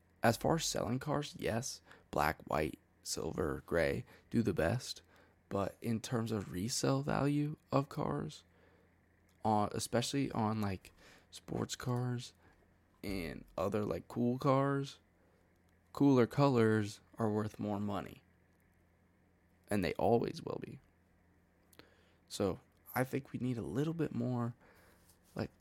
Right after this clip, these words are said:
like, let's say in twenty twenty-three they try to double it to two percent for the other colors. That would be insane. And that would be really cool.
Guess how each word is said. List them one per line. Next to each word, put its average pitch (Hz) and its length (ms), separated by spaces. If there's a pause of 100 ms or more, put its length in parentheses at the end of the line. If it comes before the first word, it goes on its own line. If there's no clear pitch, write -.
(140)
like, 120 200
let's 156 160
say 151 240
in 135 120
twenty 127 220
twenty-three 123 400
they 113 140
try 113 220
to 104 140
double - 400
it - 80 (360)
to 120 100
two - 520
percent - 400 (160)
for 101 160
the - 120
other - 180
colors. - 380 (2250)
That 180 160
would 131 100
be 110 160
insane. 135 460 (640)
And 123 100
that 127 40
would 101 100
be 98 100
really 85 260
cool. - 260